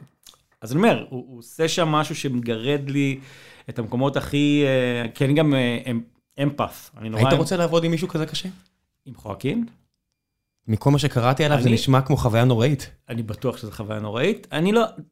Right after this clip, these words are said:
Speaker 1: בניגוד לנגיד, תשאל אותי אם אתה רוצה לעשות סרט אופלין גדול, אני אוהב לב-, אני לא מפחד מאף שחקן, ואני אשמח לעבוד עם כל שחקן, אה,
Speaker 2: מי
Speaker 1: גם
Speaker 2: נחשב להכי, הוא? הוא נחשב היום להוליווד ל-, ל-, לילד הבעייתי?
Speaker 1: אה, הוא נחשב, ודניאל די לואיס תמיד נחשב.
Speaker 2: אבל דניאל די לואיס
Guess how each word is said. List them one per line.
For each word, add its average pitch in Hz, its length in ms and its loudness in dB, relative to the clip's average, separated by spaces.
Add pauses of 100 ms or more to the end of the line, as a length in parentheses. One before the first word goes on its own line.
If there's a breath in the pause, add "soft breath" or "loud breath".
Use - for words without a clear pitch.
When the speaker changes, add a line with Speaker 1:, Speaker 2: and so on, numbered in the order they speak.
(200)
Speaker 1:
בניגוד 180 420 2
לנגיד, 202 360 4
תשאל 175 240 4
אותי 170 160 2
אם 147 60 0
אתה 151 80 -2
רוצה 135 180 0
לעשות 143 140 -6
סרט 147 140 2
אופלין 151 220 -2
גדול, 196 320 -2 (100)
אני 165 440 0
אוהב 143 200 0
לב-, 131 160 -4 (160)
אני 151 320 0
לא 143 120 2
מפחד 127 260 -4
מאף 117 300 -2
שחקן, 156 380 0
ואני 117 120 0
אשמח 113 280 -4
לעבוד 104 220 -6
עם 107 80 -8
כל 110 180 -8
שחקן, - 560 -12
אה, 104 40 -10 (320)
Speaker 2:
מי 139 60 0
Speaker 1:
גם 131 100 6
Speaker 2:
נחשב 120 380 0
להכי, 110 640 -4 (120)
הוא? 180 220 -2 (120)
הוא 127 180 -4
נחשב 156 300 -2
היום 156 280 0
להוליווד 156 380 0
ל-, 151 60 2 (960)
ל-, 131 260 2
לילד 143 220 4
הבעייתי? 139 360 4
Speaker 1:
אה, - 40 0 (440)
הוא 196 140 -2
נחשב, 175 560 2
ודניאל 120 420 -2
די 113 180 -2
לואיס 170 300 0
תמיד 160 260 0
נחשב. 151 260 -2
Speaker 2:
אבל 151 140 4
דניאל 156 220 4
די 151 80 4
לואיס 151 160 2